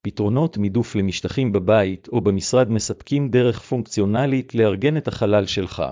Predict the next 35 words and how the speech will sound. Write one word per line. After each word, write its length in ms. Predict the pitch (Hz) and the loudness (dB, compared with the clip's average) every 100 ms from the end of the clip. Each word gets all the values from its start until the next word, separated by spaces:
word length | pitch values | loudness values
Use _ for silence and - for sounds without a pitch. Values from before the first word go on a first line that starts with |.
| - _ _ _ _ _ _ _ _ _ - | -8 _ _ _ _ _ _ _ _ _ -2
הם 140 | 107 | 0
יכולים 500 | 113 - 107 127 110 | 0 2 2 2 2
גם 220 | 101 98 | 2 2
לעזור 420 | 101 95 101 139 | 0 0 0 2
לך 200 | 127 - 120 | 0 2 0
לחסוך 440 | 107 - 135 117 - | 0 -2 -2 -2 -2
כסף 420 | 104 - 113 101 | -2 -2 -2 -2
על 80 | 92 | -2
ידי 260 | 95 110 - | 2 0 2
כך 200 | 127 - | 0 0
שיהיה 260 | 104 123 | -2 -2
קל 220 | 120 113 | 2 2
יותר 320 | 98 92 131 127 | 2 0 0 0
למצוא 400 | 101 101 143 147 | -2 0 2 2
את 140 | - | 0
מה 120 | 127 | -4
שאתה 360 | 131 120 135 127 | 0 0 2 0
צריך 480 | - 110 139 - - | 0 0 0 -4 -2
כאשר 340 | 104 - 123 | -2 0 0
אתה 160 | 107 117 | 2 0
צריך 400 | 117 107 113 110 | 0 -2 -2 -6
דבר 300 | 98 101 101 | -2 2 2
מה. 200 | 90 76 - _ _ _ _ _ _ _ _ _ 104 | -2 -8 -14 _ _ _ _ _ _ _ _ _ -6
אחד 240 | - 143 | 0 2
הגורמים 420 | 104 95 101 123 | 2 0 0 0
החשובים 600 | 110 101 - 101 113 135 | 0 -4 -4 -2 0 2
ביותר 380 | 101 95 - 123 | 2 0 0 0
שתורמים 540 | 123 107 107 104 131 117 | 0 -2 -2 0 0 -2
לשימושיות 680 | - 101 98 - 110 139 - | -2 -4 -4 -4 -2 -2 -2
של 140 | 107 | 0
משטח 520 | 104 - - 147 - | 0 -2 2 2 2
הוא 100 | 135 | -2
מידת 340 | 104 101 139 127 | 0 2 0 0
הסדר 420 | - 123 110 101 | -4 -2 0 -2
שלהם. 480 | - 92 78 62 | -2 -4 -4 -8